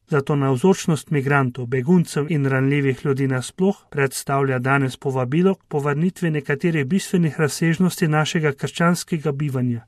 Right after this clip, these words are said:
in naše človečnosti, ki so v nevarnosti, da v tem udobnem stilu življenja zamrejo. Poglejte, zakaj ne gre le za migrante, saj ko se zanimamo za njih, se zanimamo tudi za nas same. In ko začnemo skrbeti zanje, začnemo vsi rasti.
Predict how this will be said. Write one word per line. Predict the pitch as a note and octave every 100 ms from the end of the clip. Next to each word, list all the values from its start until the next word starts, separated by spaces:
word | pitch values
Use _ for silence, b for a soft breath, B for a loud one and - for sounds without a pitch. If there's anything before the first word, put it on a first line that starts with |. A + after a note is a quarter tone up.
| -
in | D#3+
naše | D#3 F#3+ - E3
človečnosti, | - - D#3 D#3+ - - A#2 - - _ _ _
ki | C3+
so | - C3
v |
nevarnosti, | B2+ A#2+ B2 C3 D3 - - F#3 -
da | D3+ C3+
v | -
tem | F3 F3
udobnem | D3 C3 D#3+ D3 C3
stilu | - - D3+ C3
življenja | C#3+ C3 C#3+ D3 E3+ E3+
zamrejo. | G3 F3+ D#3+ A#2+ A2 _ _ -
Poglejte, | C#3 C3+ G3 G#3+ E3+
zakaj | D3 C#3+ D#3+
ne | D3+
gre | C#3 E3
le | D3 D3
za | D3+
migrante, | D3 C3+ C#3 C3+ A#2 - B2 _
saj | - C3+
ko | D3
se | C#3+ D#3
zanimamo | C3+ C#3+ F3 E3 D3 C3+
za | C3+
njih, | C3 F3 - - _ _
se | -
zanimamo | D3 D3+ G#3 G#3+ F3 D#3+
tudi | - E3+
za | D#3 D#3
nas | E3 E3+
same. | - E3 B2+ A#2 - _ _ -
In | C#3
ko | D3+
začnemo | C3+ C#3+ - E3 D#3+ C3+
skrbeti | - C#3+ C3+ C#3+ C#3+
zanje, | A#2+ C#3 C#3+ D3+ E3+ - -
začnemo | D3+ - F#3+ G3+ F#3
vsi | - - F#3+
rasti. | D3+ C3 - -